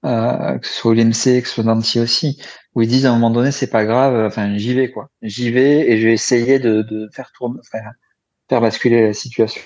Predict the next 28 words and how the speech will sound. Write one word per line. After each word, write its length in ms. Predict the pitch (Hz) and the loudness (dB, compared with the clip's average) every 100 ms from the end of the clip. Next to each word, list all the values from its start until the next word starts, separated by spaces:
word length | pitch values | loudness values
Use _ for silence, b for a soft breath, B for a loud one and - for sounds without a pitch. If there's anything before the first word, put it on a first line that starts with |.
| _ | _
Je 680 | 117 - _ _ _ _ - | -16 -16 _ _ _ _ -6
pense 180 | 131 - | -4 -2
que 100 | 117 | -4
c'est 180 | - | 0
vraiment 300 | 107 110 117 | 2 2 2
ça. 380 | 110 123 135 160 - _ _ _ - | 2 0 0 -2 -8 _ _ _ -8
C'est 160 | - 107 | -4 -2
des 80 | 101 | 0
fautes 160 | 139 | -2
professionnelles 640 | 135 131 - 123 117 120 113 | -2 -4 0 2 2 2 0
à 80 | 101 | -2
ce 120 | - | -2
niveau-là, 440 | 101 98 107 135 _ _ - | 0 0 0 -4 _ _ -4
clairement. 440 | 110 104 113 139 _ _ _ _ - | -2 0 -2 -6 _ _ _ _ -8
Euh, 120 | 110 | -4
ils 160 | 104 104 | -2 0
ont 160 | 98 | 0
pas 160 | 160 131 | 2 0
à 60 | 123 | 0
faire 220 | 120 104 | -2 -2
ça. 320 | - 117 156 _ _ _ b b b _ - | 0 0 -2 _ _ _ b b b _ -4
Euh, 880 | 104 104 101 107 104 60 64 - | 0 2 2 4 2 0 -2 -2
et 140 | - 104 | -2 -2
c'est, 260 | - 120 | -2 -4
c'est 140 | 107 113 | -4 -4
plus 200 | - 135 | -2 2
de 60 | |
l'agacement 960 | 120 113 117 113 - 135 139 143 143 143 | 2 4 2 0 -2 0 0 0 -2 -6